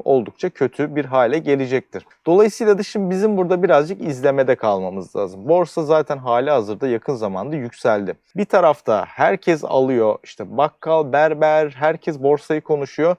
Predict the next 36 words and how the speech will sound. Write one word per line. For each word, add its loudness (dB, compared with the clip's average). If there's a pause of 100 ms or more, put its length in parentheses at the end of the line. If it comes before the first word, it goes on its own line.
Satma 0
zamanı 2
geldi 2
demek 0
ki -10
diye -2
bir -6
kavram 0
var, -10
böyle -2
bir -2
olgu 0
var. -2
Şimdi -4
bunun 0
yanı 2
sıra 0
herkes 0
giriyor, 0
çakacaklar 0
borsayı -2
diye 2
satan 0
da 2
çok -4
ciddi -10
bir -10
kesim -12
var. -10
Bunu -4
da 4
görüyorum -4
ben -12
sosyal -8
medyada -6
vesairede. -4